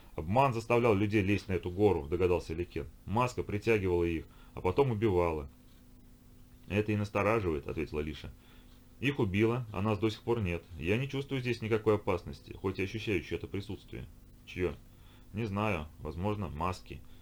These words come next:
Если она способна победить Эцпополотль, то ее необходимо забрать. Давайте завершим начатое. Взорвем стену к чертовой матери".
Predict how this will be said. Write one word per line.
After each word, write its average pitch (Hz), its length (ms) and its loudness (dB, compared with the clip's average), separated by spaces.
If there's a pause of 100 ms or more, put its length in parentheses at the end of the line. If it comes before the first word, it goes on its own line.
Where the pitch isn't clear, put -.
(140)
Если 87 180 -4
она 92 120 0
способна 92 440 -4
победить 92 380 -6
Эцпополотль, 95 600 0 (200)
то 85 80 -4
ее 87 160 -2
необходимо 95 460 -4
забрать. 85 400 -2 (380)
Давайте 110 340 4
завершим 92 360 -2
начатое. 80 520 -6
Взорвем 101 460 0 (120)
стену 92 360 -4
к - 60 -18
чертовой 85 360 -4
матери". 80 300 -8